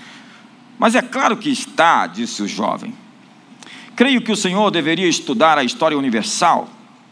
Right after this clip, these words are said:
Veria que a Revolução Fran-, Francesa, ocorrida há mais de cem anos, mostrou a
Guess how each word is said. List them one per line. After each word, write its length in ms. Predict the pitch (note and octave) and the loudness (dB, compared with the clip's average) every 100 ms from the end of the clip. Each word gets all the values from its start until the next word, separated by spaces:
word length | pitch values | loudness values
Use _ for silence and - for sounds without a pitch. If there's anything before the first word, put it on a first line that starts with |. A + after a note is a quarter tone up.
| _ - - - - - | _ -20 -20 -20 -20 -8
Veria 360 | C#3 G3+ B3 G3+ | -2 2 2 0
que 100 | G3+ | 0
a 60 | |
Revolução 580 | E3+ E3 F3 D#3+ - F3+ | -2 -2 -2 -2 -2 -4
Fran-, 220 | E3 D3 | -2 -2
Francesa, 760 | A#2+ - - C#3 B2 F#3 F#3+ C#3 | -2 -4 -6 -4 -2 -2 -2 -2
ocorrida 440 | C#3 B2 D#3+ C#3+ | -4 -2 0 0
há 20 | |
mais 240 | B2 D#3+ D3+ | 0 -2 -2
de 80 | C#3 | -4
cem 300 | - A#2 D3+ | -2 -2 -2
anos, 200 | E3 B2+ | -2 -2
mostrou 480 | C3+ A#2 - E3 | -2 -2 -2 0
a 120 | B2+ | 0